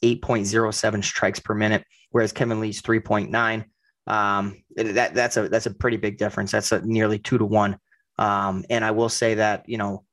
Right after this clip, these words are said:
Kevin Lee needs to implement takedowns, but it's going to be some tough sledding, you know, at times because Daniel Rodriguez works back to his feet, eighty-three percent takedown defensive rating. Styles make fights.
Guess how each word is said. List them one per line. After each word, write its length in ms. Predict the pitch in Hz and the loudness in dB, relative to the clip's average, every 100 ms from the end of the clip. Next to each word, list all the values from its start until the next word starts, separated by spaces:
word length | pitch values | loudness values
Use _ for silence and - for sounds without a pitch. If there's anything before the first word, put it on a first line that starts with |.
| - | -2
Kevin 220 | 147 147 | 0 2
Lee 120 | 131 | 2
needs 220 | 120 120 - | 2 2 -2
to 60 | 117 | -6
implement 380 | 110 110 101 | 0 0 0
takedowns, 540 | - 113 - 104 98 - | 0 0 2 0 0 -2
but 180 | 117 110 | 0 0
it's 120 | - | -2
going 220 | - 123 113 | -4 -2 -2
to 60 | |
be 120 | 107 | -4
some 220 | 101 113 101 | -4 -4 -2
tough 200 | 123 - | -2 0
sledding, 360 | - 113 110 - _ _ - | 2 2 0 -4 _ _ -6
you 60 | |
know, 60 | - | -2
at 160 | 147 165 | -2 -2
times 420 | 110 90 107 - - | -4 -4 -6 -4 -4
because 320 | 120 117 104 | 2 2 2
Daniel 260 | 120 113 | 0 2
Rodriguez 480 | 110 107 110 107 107 | 2 0 0 0 -2
works 240 | 110 110 - | -2 -4 0
back 240 | 107 104 | -2 0
to 80 | - | -4
his 140 | 120 | -4
feet, 300 | - 117 - 127 | 0 0 2 2
eighty-three 300 | 120 120 113 | 2 2 0
percent 320 | - 113 104 | 0 -4 -2
takedown 400 | 113 - 101 107 | -4 -2 -2 -2
defensive 480 | 110 104 98 101 110 | -2 -2 -2 0 2
rating. 340 | 104 101 101 - _ _ _ | 2 2 -2 -8 _ _ _
Styles 280 | - 131 127 | 0 2 2
make 160 | 123 120 | -2 -2
fights. 420 | 117 113 - | 0 0 -2